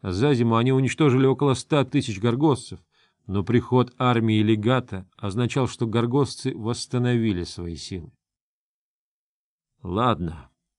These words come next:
если уже не произошло ничего непоправимого, то, я думаю, Эллор подождёт.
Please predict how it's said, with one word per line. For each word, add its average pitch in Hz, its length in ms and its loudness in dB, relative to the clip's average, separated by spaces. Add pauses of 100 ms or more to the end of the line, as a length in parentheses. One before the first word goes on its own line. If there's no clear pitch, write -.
(260)
если 135 400 -2
уже 131 240 6
не 131 120 4
произошло 123 560 2
ничего 127 420 2
непоправимого, 127 840 2
то, 156 240 -6
я 151 220 2
думаю, 139 580 2 (100)
Эллор 135 400 4
подождёт. 107 680 -2